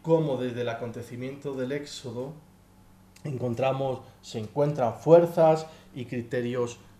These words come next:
para, para esa vida. Se trata, repito, que es una, un acontecimiento de promoción, diríamos, humana, donde, por supuesto que,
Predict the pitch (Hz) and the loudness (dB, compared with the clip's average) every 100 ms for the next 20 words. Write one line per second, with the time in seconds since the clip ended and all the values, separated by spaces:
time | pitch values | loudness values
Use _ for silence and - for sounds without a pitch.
0 | - 123 120 120 120 117 - - 110 113 | -4 0 2 2 0 -4 -8 -4 -2 -2
1 | 104 - 104 104 104 98 98 - - - | -6 -6 -8 -8 -8 -10 -12 -20 -20 -20
2 | - - - - - 185 190 185 196 190 | -20 -20 -20 -8 -2 2 4 4 8 8
3 | 180 175 170 202 - 202 185 175 156 - | 8 4 0 -4 4 8 10 8 4 -4
4 | - - - - - - 156 160 - 165 | -18 -20 -20 -20 -12 -2 0 0 0 0
5 | 147 156 175 147 147 143 135 127 - - | 0 0 -4 -4 -4 -6 -6 -10 -18 -10
6 | 135 131 135 123 - 135 143 135 131 120 | -8 -6 -6 -8 -10 -8 -8 -6 -6 -6
7 | - 135 123 127 - 165 170 147 107 - | -4 -2 0 -2 -4 2 4 4 -2 -12
8 | - - - - _ - 120 120 127 117 | -20 -20 -20 -20 _ -14 -8 -6 -2 -2
9 | 113 110 - - 156 135 120 120 120 - | -2 -6 -12 -4 -2 -2 -4 -6 -8 -12
10 | - - - - - - 135 208 226 226 | -20 -20 -20 -20 -20 -14 0 4 4 6
11 | 240 226 220 - - - - - - - | 6 6 2 -8 -20 -20 -20 -20 -20 -20
12 | - - - - 170 - 160 - 190 196 | -20 -20 -6 2 2 2 -4 -2 0 0
13 | - 208 160 - - 165 160 151 | 0 -2 -2 -6 -6 0 2 2